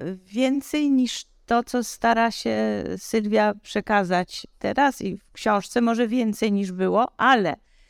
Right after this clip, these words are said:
z-, jest jakaś taka notatka mojej mamy, która przekazuje, że jakiś jej znajomy malarz, y, był w Paryżu,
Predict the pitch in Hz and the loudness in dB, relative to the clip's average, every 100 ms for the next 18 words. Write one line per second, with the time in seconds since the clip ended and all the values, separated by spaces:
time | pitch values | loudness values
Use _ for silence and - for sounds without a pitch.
0 | _ _ - 139 185 143 175 180 160 160 | _ _ -10 -6 -6 -4 -4 -4 -4 -2
1 | 247 - 262 247 226 226 226 220 254 247 | -2 0 -2 -2 -2 0 0 0 2 0
2 | - 240 233 226 220 226 196 185 196 208 | 0 0 2 2 4 4 2 2 0 -2
3 | - 208 208 196 196 196 - 208 190 202 | -4 -4 0 2 2 -2 -4 -6 -2 -2
4 | 202 247 220 190 190 185 180 190 185 196 | 0 2 2 2 0 -2 -2 -2 0 0
5 | 190 196 202 220 247 277 254 226 208 - | 0 0 0 0 4 4 4 2 0 -4
6 | - _ _ _ - 139 - 202 - 170 | -18 _ _ _ -6 -6 -4 -4 -4 -4
7 | - 226 240 277 269 233 233 208 196 | 2 4 4 2 0 -2 -2 -2 -4